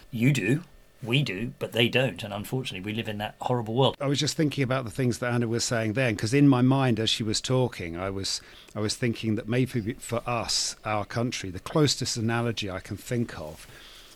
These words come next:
Speaker 2: is, um, the relationship between Britain and Germany. And if you think back to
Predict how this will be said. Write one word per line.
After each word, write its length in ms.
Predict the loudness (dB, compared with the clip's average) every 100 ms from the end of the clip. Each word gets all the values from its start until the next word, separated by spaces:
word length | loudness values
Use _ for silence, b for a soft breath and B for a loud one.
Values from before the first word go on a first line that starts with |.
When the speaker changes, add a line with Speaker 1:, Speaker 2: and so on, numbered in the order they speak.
| -10
Speaker 2:
is, 400 | -8 -2 -2 -4
um, 240 | -6 -8 -8
the 80 | -6
relationship 580 | -4 -4 -6 -8 -10
between 300 | -12 -8 -8
Britain 360 | -8 -10 -8 -8
and 120 | -8 -4
Germany. 520 | -2 -2 -2 -8 -14 b b b b -12
And 120 | -10
if 120 | -8
you 60 | -8
think 320 | -6 -8 -8
back 340 | -10 -10 -10 -12
to 420 | -10 -8 -8 -12